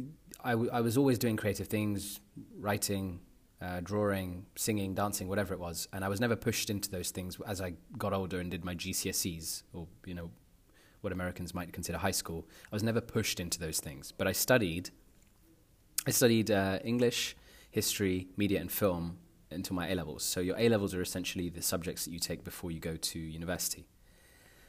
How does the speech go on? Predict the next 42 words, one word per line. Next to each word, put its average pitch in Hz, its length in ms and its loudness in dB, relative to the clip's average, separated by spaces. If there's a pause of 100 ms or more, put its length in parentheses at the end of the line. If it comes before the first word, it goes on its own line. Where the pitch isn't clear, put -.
(240)
And 92 600 0
that 107 240 2
kind 104 160 -2
of 92 80 -2
determines 90 480 -4
the 92 60 -6
type - 280 -2
of 90 60 -4
subject - 420 -4
you'll 85 80 -6
be 80 80 -4
able 80 140 -6
to - 80 -4
study. 76 320 -6 (1200)
But 113 100 0
the 117 60 6
whole 127 160 8
time, 117 260 6
of 90 80 0
course, 95 280 2
there 95 140 2
was 90 220 -2
the, 90 400 0
there 101 120 2
was 95 120 0
the 95 80 -2
rhetoric 92 420 -2
of 82 300 -8 (180)
immigrant 92 280 -4
mentality, 90 420 -2
right? 85 180 -2
You 85 80 -6
do 104 120 0
something 95 220 -2
that's 87 120 -4
gonna 87 160 -2
earn 90 140 -2
you 87 80 -2
a - 20 0
lot 98 140 2
of 92 60 -2
money, 80 320 -4